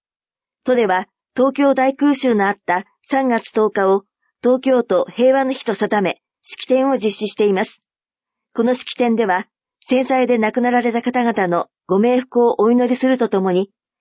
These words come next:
世界の恒久平和を願い、一分間の黙祷を行います。午後二時の時報に合わせ、黙祷をお願いします。東日本大震災から十三年。東日本大震災発生から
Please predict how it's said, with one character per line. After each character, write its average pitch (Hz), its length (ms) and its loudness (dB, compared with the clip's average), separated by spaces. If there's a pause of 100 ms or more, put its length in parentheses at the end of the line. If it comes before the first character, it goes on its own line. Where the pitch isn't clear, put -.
(260)
世 240 160 -2
界 226 240 0
の 185 140 0
恒 247 240 -2
久 269 200 2
平 262 300 2
和 190 80 2
を 180 40 0
願 180 280 0
い、 - 160 -4 (440)
一 196 180 -2
分 277 220 -2
間 226 200 0
の 208 100 2
黙 190 220 -4
祷 240 180 2
を 220 100 4
行 208 100 0
い 190 220 0
ま 196 100 0
す。 - 180 -10 (680)
午 254 160 2
後 262 100 2
二 269 160 2
時 220 140 -2
の 196 160 0
時 208 120 -2
報 247 220 0
に 247 120 2
合 226 80 2
わ 240 100 2
せ、 185 260 -4 (160)
黙 196 240 -4
祷 254 160 2
を 262 180 2
お 214 80 2
願 196 280 2
い - 20 -4
し 185 160 -4
ま 180 120 -2
す。 - 200 -14 (1200)
東 262 400 0
日 269 60 0
本 262 200 2
大 220 180 2
震 349 220 0
災 196 220 0
か 180 120 -4
ら 170 240 0
十 247 220 0
三 240 280 0
年。 170 180 -2 (880)
東 254 360 0
日 254 60 0
本 247 200 0
大 226 180 2
震 262 240 -2
災 202 200 -2
発 196 220 -8
生 226 220 -2
か 214 120 -4
ら 208 180 -2